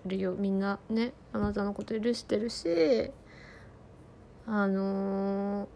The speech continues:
ー、許されてる存在であるから、うん、罪悪感もね、持つだけマシっていうか、持つだけ偉いと思うよ。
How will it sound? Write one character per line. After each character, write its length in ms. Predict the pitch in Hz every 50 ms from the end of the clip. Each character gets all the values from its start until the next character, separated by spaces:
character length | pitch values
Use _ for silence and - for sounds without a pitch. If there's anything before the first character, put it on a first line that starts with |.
| - - - - - - -
ー、 160 | 247 226 220
許 80 | 208 214
さ 160 | 202 220 208
れ 100 | 196 190
て 160 | 190 - 175
る 160 | 165 - - - - - - - - - - - - - - - - - - -
存 320 | - - 226 208 202 202 196
在 240 | 208 202 196 190
で 80 | 190 202
あ 100 | 220 214
る 120 | 208 208
か 200 | - - - -
ら、 340 | 156 175 180 175 185 - - - - - - - - - - -
う 40 | 220
ん、 460 | 208 214 208 202 202 196 196 196 208 214
罪 260 | 214 226 240 254 277
悪 200 | 311 330 320 - -
感 300 | - - 208 202 202 202
も 100 | 202 202
ね、 260 | 208 208 214 220 - - - - - - - - - - - - - - - - -
持 160 | 220 226 226
つ 160 | - 254 262
だ 160 | 269 285 285
け 160 | 277 277 285
マ 180 | 262 254 247 247
シ 160 | 233 - 285
っ 20 | 269
て 160 | - - 233
い 20 |
う 20 | -
か、 80 | 214
持 200 | 202 202 214 247
つ 160 | 247 - 330
だ 120 | 339 370 349
け 120 | - 339
偉 240 | 330 311 320 349 330
い 80 | 302 262
と 120 | - 214
思 160 | 196 196 190
う 60 | 180
よ。 140 | 165 - -